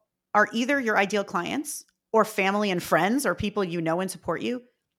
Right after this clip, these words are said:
they're more likely to say, "How can I help you? Great. Can I introduce you to people?" So I think in our head, it's very scary and there can be a lot of negativity and a lot of fear in there.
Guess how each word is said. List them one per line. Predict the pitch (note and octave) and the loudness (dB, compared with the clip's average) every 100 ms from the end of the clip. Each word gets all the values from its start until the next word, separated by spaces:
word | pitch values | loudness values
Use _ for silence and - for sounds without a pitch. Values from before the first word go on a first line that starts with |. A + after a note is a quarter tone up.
| _ _ _ _ | _ _ _ _
they're | G3 | -4
more | F#3+ F#3+ D#4 | -2 0 2
likely | G#3 E3+ D#3 D3+ F3+ | 2 2 -4 -6 -8
to | - | -10
say, | E3 F3+ E3+ E3+ - _ | -4 0 0 -2 -6 _
"How | D#4 | -8
can | E4 | -4
I | A#3+ | -4
help | D#3 D4 - | -2 -4 -4
you? | D#3 | -4
Great. | D3+ F4+ - | -4 -4 -6
Can | - | -4
I | G#3 | -4
introduce | G3+ E3 D3 D#3+ | -2 -4 -4 -4
you | A#3 | -2
to | B3+ | -4
people?" | C4 B3+ C4 C4+ - - | -4 0 0 0 -8 -18
So | - B3 | -4 -2
I | |
think | B3 C4+ | -2 -2
in | B3+ | 0
our | A3 | 0
head, | F#3+ G3+ G#3+ | 0 -2 -2
it's | F#3+ F#3 | -2 -6
very | F#3+ F#3 | -6 -6
scary | - - F#3 F3+ F3+ G#3 A#3+ _ _ _ _ | -6 -4 -2 -2 -2 -4 -8 _ _ _ _
and | G3+ | -2
there | G3 | -2
can | F#3+ G3+ | -2 -2
be | |
a | G3 | 0
lot | F3+ | 2
of | E3+ | 0
negativity | E3+ E3+ F3+ F3+ E3+ F#3 F#3+ | -2 -2 -4 -6 -4 -4 -2
and | E3+ | -2
a | |
lot | E3+ D#3 | -2 -4
of | |
fear | D3+ - E3+ | -6 -4 -2
in | F3 G3 | -2 -2
there. | G#3 A3 | -2 -2